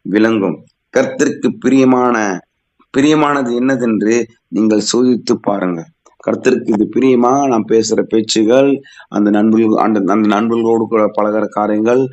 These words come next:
அந்த இடத்துல போறது, அந்த தொழில் பண்றது, ஆமா, அந்த பிசினஸ் பண்றது, இதெல்லாம் கர்த்த-, நம்ம கர்த்தருக்கு பிரியமானதா என்று நம்ம கர்த்தர் ஆண்டு சமூகத்தில் காத்திருக்க வேண்டும். சோதித்து பார்க்கணும். ஆண்டவர் போய் எப்படி சோதித்து பார்க்கலாம்? ஆண்டு சமூகத்தில் காத்திருக்கும் பொழுது அவர் நம்மளோடு கூட பேசுகிற தேவனாக இருக்கிறார்.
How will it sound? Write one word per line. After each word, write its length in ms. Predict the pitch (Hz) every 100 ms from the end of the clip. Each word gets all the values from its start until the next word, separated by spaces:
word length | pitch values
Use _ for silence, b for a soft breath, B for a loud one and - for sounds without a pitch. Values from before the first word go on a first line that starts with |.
| B B -
அந்த 280 | 101 101
இடத்துல 320 | 98 104 110 -
போறது, 280 | 110 104 113
அந்த 180 | 113 101
தொழில் 340 | 101 104 107 104
பண்றது, 440 | 101 104 101 113 113 - B B -
ஆமா, 260 | 101 107
அந்த 180 | 98 95
பிசினஸ் 480 | 98 98 110 107 101
பண்றது, 280 | 101 104 123
இதெல்லாம் 420 | 120 113 147 143
கர்த்த-, 320 | - 120 -
நம்ம 260 | - 123 113
கர்த்தருக்கு 340 | 131 127 147 117 135
பிரியமானதா 560 | 151 139 135 127 123 101 b b b _
என்று 300 | - 131 131
நம்ம 180 | 127 127
கர்த்தர் 300 | 113 123 143
ஆண்டு 200 | 135 143
சமூகத்தில் 440 | 143 131 127 131 117
காத்திருக்க 420 | 135 135 127 120
வேண்டும். 180 | 104 98
சோதித்து 300 | 147 147 -
பார்க்கணும். 300 | 135 131 139
ஆண்டவர் 180 | 135 127
போய் 100 | 127
எப்படி 160 | 123 113
சோதித்து 240 | 113 107
பார்க்கலாம்? 240 | 98 92 - B B
ஆண்டு 280 | 107 131
சமூகத்தில் 440 | 113 117 110 104 110
காத்திருக்கும் 420 | 120 117 - 110
பொழுது 320 | 107 101 95 - B
அவர் 180 | - 95
நம்மளோடு 360 | 101 104 117 113
கூட 180 | 113 107
பேசுகிற 480 | 120 117 - 107
தேவனாக 440 | 101 101 104 98 98
இருக்கிறார். 420 | 90 - 92